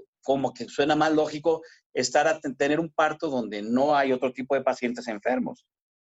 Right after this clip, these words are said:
Entonces, definitivamente, eso sería. ¿Qué está pasando ahorita en, eh, en los hospitales de salud de Monterrey? Bueno, por ejemplo, si tú, en el área privada, si tú quieres tener un parto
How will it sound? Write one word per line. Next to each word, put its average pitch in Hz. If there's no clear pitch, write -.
Entonces, 135
definitivamente, 165
eso -
sería. -
¿Qué 214
está 226
pasando 214
ahorita 202
en, 139
eh, 120
en 135
los 147
hospitales 170
de 180
salud 160
de 185
Monterrey? 160
Bueno, 110
por 131
ejemplo, 160
si 160
tú, 196
en 170
el 160
área 196
privada, 190
si 139
tú -
quieres 180
tener 170
un 165
parto 180